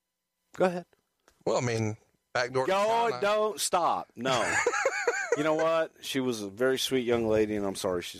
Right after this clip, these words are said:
Speaker 2: I'm not burying her. I don't understand. Let's talk about some other chicks. How's that sound? Let's talk about the time Miss Jackie beat the shit out of Brooke Adams.
Speaker 1: Well, Jackie's an old pro, and, um,
Speaker 2: Any good Jerry Jarrett stories with her?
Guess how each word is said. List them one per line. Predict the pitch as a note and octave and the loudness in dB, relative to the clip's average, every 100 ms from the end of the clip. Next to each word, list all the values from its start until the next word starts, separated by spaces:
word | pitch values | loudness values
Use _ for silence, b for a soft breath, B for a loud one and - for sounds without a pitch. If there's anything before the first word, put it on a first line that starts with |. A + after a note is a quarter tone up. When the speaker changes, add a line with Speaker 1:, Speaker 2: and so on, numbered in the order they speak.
| - | 0
Speaker 2:
I'm | F3 A#3 | 2 2
not | B3+ F#3+ | 0 -2
burying | A3 C4+ E3 G2 | 0 0 0 0
her. | F2 - - | -4 -6 0
I | D#3 | 2
don't | |
understand. | D#3 B2 - A#2+ G#2 - B B B B | 2 0 0 0 0 -4 B B B B
Let's | G#3+ | 2
talk | C4+ A#3 | 2 2
about | G3 - | 2 2
some | D#3 | 2
other | C#3+ | 0
chicks. | B2 A#2 F#2+ - - | 0 -2 -2 -4 0
How's | C3+ A#2+ | 2 2
that | A#2+ F#2 | 2 0
sound? | - G2+ D#2+ | 0 0 2
Let's | C#3 - | 0 2
talk | G#3+ G3 | 0 2
about | F#3+ - | 0 0
the | - | 2
time | D3+ B2+ | 2 2
Miss | C3 | 0
Jackie | - B2+ B2+ A2 | 0 0 0 -4
beat | A#2+ - | -6 -4
the | |
shit | - C3 A2+ | 0 2 4
out | G#2+ | 2
of | |
Brooke | G#2+ G#2+ A2 | 2 2 2
Adams. | G#2 F#2+ G2+ - - - B B B B B B B B B B B B - | 0 0 -2 -2 -4 -10 B B B B B B B B B B B B -2
Speaker 1:
Well, | E3 G#3+ A3 A3 G3+ B B B B | 2 4 6 4 2 B B B B
Jackie's | C3+ G3 A#3 A3 G#3 F3 | -2 2 2 0 0 4
an | E3+ | 6
old | D#3 - | 4 4
pro, | B2+ G#2 F2+ E2+ B B B - | 4 4 4 -2 B B B -6
and, | B2 B2+ B2+ B2+ B2+ B2 B2 | -2 0 2 2 2 0 -4
um, | A2 A#2+ A#2+ A#2 A2 G#2+ G2 F#2+ F2+ | -4 -2 0 2 2 0 -2 -8 -4
Speaker 2:
Any | C#3+ F#3+ | -2 0
good | G#3 D3+ | -2 0
Jerry | D#3+ D#3+ | 0 0
Jarrett | C3+ C#3+ C3 | 0 0 0
stories | - D3+ C#3+ | 0 0 0
with | D3 | 0
her? | D3+ C#3+ | 2 0